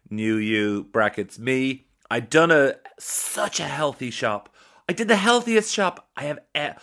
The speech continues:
I did a zero treats shop. I bought crisps and a big bag of M and M's. But apart from that, it was all Greek yogurt, broccoli,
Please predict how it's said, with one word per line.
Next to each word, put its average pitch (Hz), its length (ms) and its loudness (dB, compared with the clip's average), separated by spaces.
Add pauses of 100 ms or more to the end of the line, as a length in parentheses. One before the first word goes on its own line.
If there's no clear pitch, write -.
(140)
I - 40 -4
did 254 200 0
a 262 100 2
zero 180 1080 2 (340)
treats - 920 -4 (460)
shop. - 360 -2
I 123 80 4
bought 214 280 6
crisps - 580 0 (120)
and 151 380 0 (200)
a 120 80 -2
big 160 220 4
bag 147 180 2
of 143 100 0
M 131 140 6
and 123 80 -2
M's. 104 240 -4 (180)
But 143 140 4
apart 170 420 8
from 135 240 -2
that, 120 440 -4 (220)
it 143 80 0
was 139 220 0
all 135 520 2 (560)
Greek 185 340 4
yogurt, 151 680 6 (580)
broccoli, 139 960 4